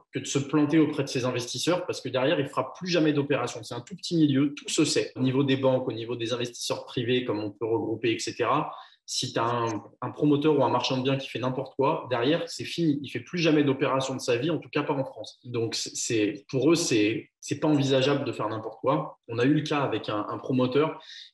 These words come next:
qui, qui avait, euh, voilà, il avait bien anticipé ses marges, il avait pris une, euh,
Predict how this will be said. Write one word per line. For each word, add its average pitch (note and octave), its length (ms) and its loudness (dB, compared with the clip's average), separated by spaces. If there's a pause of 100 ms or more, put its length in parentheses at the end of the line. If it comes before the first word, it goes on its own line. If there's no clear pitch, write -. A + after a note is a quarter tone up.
(140)
qui, G#2+ 420 -6
qui - 160 -2
avait, G#2+ 340 4
euh, F2+ 360 2 (320)
voilà, G#2 420 -4
il - 100 -8
avait G#2 220 0
bien A2 300 0
anticipé - 480 -2
ses A#2 160 -2
marges, C#3+ 440 2 (220)
il - 100 -6
avait G#2+ 140 -2
pris C3+ 300 2
une, A#2+ 100 2
euh, G2+ 500 0